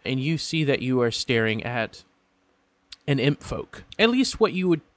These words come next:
surmise is an imp folk from what your father has told you in your youth. And he, he looks at you, and he smiles, and he says, Ah, you're the one I've heard so much about.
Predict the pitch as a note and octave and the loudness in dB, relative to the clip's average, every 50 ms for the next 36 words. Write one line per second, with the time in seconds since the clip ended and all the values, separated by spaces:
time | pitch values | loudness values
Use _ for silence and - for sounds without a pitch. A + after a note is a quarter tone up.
0 | _ _ _ - - - - - D3+ C#3+ C#3 C3 B2 A#2 G#2+ G#2+ A2+ - C3 A#2 | _ _ _ -8 -4 -2 0 0 2 4 4 4 4 2 0 -2 -2 -2 -2 -2
1 | B2 A#2 G#2+ A#2 A2+ - - B2+ A#2+ A2+ - - - C3+ B2 B2 A#2+ A#2 A2+ - | -2 -2 -2 -2 -4 -2 2 4 4 4 2 0 -2 -2 0 0 0 0 0 -2
2 | C3 B2 A#2+ A2+ A2 - - B2 A#2+ A#2 A#2 A2+ G#2+ A2+ A2+ A2 - - - A#2+ | 0 2 2 2 2 2 2 4 4 4 2 2 0 0 -2 -2 -2 -2 -2 0
3 | A#2 A#2 - - A#2 A2+ A2+ G#2+ G#2+ A2+ A#2 A2+ G#2+ G#2+ A2+ B2 B2 A2 G#2+ - | 0 -2 -2 -2 -2 -2 0 -2 -2 -4 -4 -4 -4 -2 0 0 0 0 -2 -6
4 | - - - - A#2 C3 B2+ B2 B2 A#2+ A#2 A#2 - - - _ _ _ _ _ | -14 -14 -10 -6 -2 2 2 4 4 2 0 -2 -6 -10 -14 _ _ _ _ _
5 | _ _ _ _ _ _ _ _ - D#3+ D#3 C#3+ C#3 C#3 C#3 C#3 C#3 - - - | _ _ _ _ _ _ _ _ -4 0 2 2 4 4 4 4 2 2 -2 -2
6 | D3 C#3 C#3 F#3 - - - C3 A2 - - A2 G#2 C#3 - - _ _ _ _ | 0 2 2 2 2 2 -2 -2 -2 -2 -2 -2 -4 -4 -6 -10 _ _ _ _
7 | _ _ _ _ _ _ _ - A#2+ B2 A#2+ C#3+ D3 - - B3 C4 A3+ C3+ - | _ _ _ _ _ _ _ -6 -4 -2 -2 -2 -2 2 2 4 4 2 0 -2
8 | - - - - - _ _ _ _ _ _ _ _ _ _ _ - A#2+ B2 A#2+ | -4 -6 -6 -6 -6 _ _ _ _ _ _ _ _ _ _ _ -4 -2 -2 -2
9 | A2 - - B2 A#2+ A#2 A2 - - - - _ _ _ _ _ _ _ _ _ | -2 0 0 2 2 2 0 -2 -6 -10 -12 _ _ _ _ _ _ _ _ _
10 | _ _ _ _ _ _ _ _ _ _ _ _ _ _ - F#3 G3+ B3+ D#4 F4+ | _ _ _ _ _ _ _ _ _ _ _ _ _ _ -4 -2 0 0 0 0
11 | G4+ G#4+ G#4+ F#4 D4+ F#3 D3+ C#3+ B2+ - D3+ D3 - - _ _ - B2+ B2+ C3+ | 0 0 2 2 2 2 2 0 0 -2 -4 -8 -12 -16 _ _ -6 -2 0 2
12 | C#3 F3 A3+ A#3+ B3 C#4 C4 B3 B3 A3 G#3 G#3 G#3 G3 F#3 - - F3+ D#3 C#3+ | 2 2 2 2 2 2 2 2 2 2 2 2 2 2 2 2 2 0 0 0
13 | - - - D#3 C#3+ C3 C3 B2 - - C3+ A#2 C3 C#3+ F3+ A3+ G3+ - - - | -2 -2 -2 0 0 0 0 -2 -4 -6 -8 -6 -4 -4 -4 -4 -4 -6 -10 -12
14 | - - | -12 -12